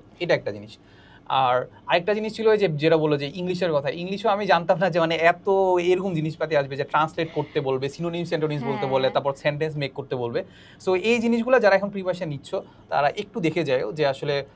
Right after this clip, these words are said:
Speaker 1: এটার জন্য কি কোনো কিছু সাজেশন আছে কি, মানে ইংলিশটা আসলে কোথা থেকে পড়তে পারে বা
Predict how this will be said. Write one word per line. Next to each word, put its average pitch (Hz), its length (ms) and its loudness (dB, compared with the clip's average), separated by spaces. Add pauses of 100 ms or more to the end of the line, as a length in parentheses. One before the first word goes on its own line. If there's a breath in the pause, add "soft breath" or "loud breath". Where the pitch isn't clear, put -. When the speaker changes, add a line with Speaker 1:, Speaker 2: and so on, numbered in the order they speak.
(140 loud breath)
Speaker 1:
এটার 180 180 0
জন্য 202 260 -2
কি 196 140 -10
কোনো 180 180 -6
কিছু 175 140 -8
সাজেশন 143 480 -8
আছে 143 220 -12
কি, 190 180 -14
মানে 127 160 -14
ইংলিশটা 131 340 -12
আসলে 135 160 -10
কোথা 127 220 -8
থেকে 131 240 -8
পড়তে 127 220 -8
পারে 123 220 -6
বা 117 240 -4